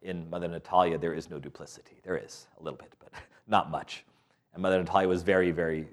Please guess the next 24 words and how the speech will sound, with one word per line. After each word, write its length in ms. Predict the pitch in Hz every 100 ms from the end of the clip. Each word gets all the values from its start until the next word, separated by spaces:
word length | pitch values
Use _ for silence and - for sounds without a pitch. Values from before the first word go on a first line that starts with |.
| -
good 180 | 104 85
to 100 | 85
me. 140 | 78
She 180 | - 85
said, 340 | - 82 76 - _ _ _
as 80 | 76
she 100 | 107
was 160 | 92 92
nearing 420 | 95 92 90 87
her, 420 | - 85 82 -
her, 180 | - 85
the, 320 | 80 82 80 78
the 80 | 85
date 380 | 76 92 90 -
in 80 |
the 40 | 82
monastery 320 | 87 87 95
where 120 | 85
she 160 | - 90
got 160 | 85
her 120 | 80 82
new 200 | 85 82
name, 480 | 80 82 78 69 -
her, 160 | 82